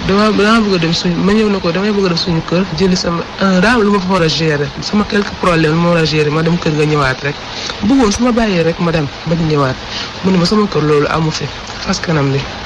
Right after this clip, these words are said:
Après tamit ma dem toog, ma wax ak kooku noonu, mu ne ma, "Hmm, kii de capable la def laa la wax." Amoon na fi benn jànk, jànk bi nekk fii, bu ñam di metti di jooy. Di kaa jàpp guddi googu dóor ko bu mu bëgg a dee.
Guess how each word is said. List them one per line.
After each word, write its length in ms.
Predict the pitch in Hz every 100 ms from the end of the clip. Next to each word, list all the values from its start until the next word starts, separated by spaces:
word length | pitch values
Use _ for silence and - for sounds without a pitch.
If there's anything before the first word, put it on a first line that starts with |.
| -
Après 160 | 254 240
tamit 280 | 247 240 226
ma 100 | 233
dem 140 | 240
toog, 240 | 240 233 190
ma 60 | 190
wax 100 | 208
ak 140 | 185 -
kooku 240 | 196 180
noonu, 200 | 170 165
mu 100 | 170 196
ne 60 |
ma, 100 | 190
"Hmm, 200 | 180 233 247 - -
kii 180 | 196 202
de 160 | 180 190 - -
capable 480 | 214 208 196 156 156 156
la 100 | 151
def 180 | 143
laa 200 | 165 160
la 100 | 156
wax." 100 | 143 143 - - - -
Amoon 220 | 214 202
na 60 | 175
fi 120 | 170
benn 320 | 151 170 175
jànk, 300 | 156 156 147 - 135 - -
jànk 220 | 180 202 190
bi 100 | 165
nekk 280 | 175 180 160
fii, 160 | - 151
bu 120 | 185
ñam 200 | 196 156
di 80 | 170
metti 340 | 175 170 - 139
di 80 | 143
jooy. 240 | 160 147 131 - - - -
Di 60 | 185
kaa 180 | 214 202
jàpp 160 | 185 185 156
guddi 140 | 151 160
googu 220 | 165 160 165 156
dóor 360 | 208 214 214 -
ko 80 | 165
bu 80 | 214
mu 60 | 214
bëgg 160 | 190
a 40 | 165
dee. 180 | 147